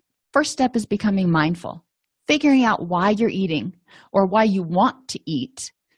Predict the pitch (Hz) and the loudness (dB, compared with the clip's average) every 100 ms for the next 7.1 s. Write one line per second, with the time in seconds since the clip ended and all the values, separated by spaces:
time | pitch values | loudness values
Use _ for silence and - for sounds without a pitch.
0 | _ - 196 226 226 208 214 185 180 - | _ -4 2 4 4 4 2 2 2 0
1 | - 170 - 80 58 - _ _ - - | 0 0 0 -4 -8 -12 _ _ -20 -20
2 | _ _ _ _ - 208 226 220 226 226 | _ _ _ _ 0 4 4 4 2 0
3 | 233 202 208 190 190 185 180 - 202 175 | 0 0 0 2 2 2 0 0 0 4
4 | 190 190 180 - 190 190 190 - 185 180 | 2 2 0 -4 -2 -2 -2 -4 -2 -2
5 | 175 - _ _ _ _ _ - 269 - | -4 -10 _ _ _ _ _ 0 0 2
6 | 185 220 226 - 190 - 175 180 - - | 2 2 2 0 0 0 0 0 -2 -8
7 | - | -16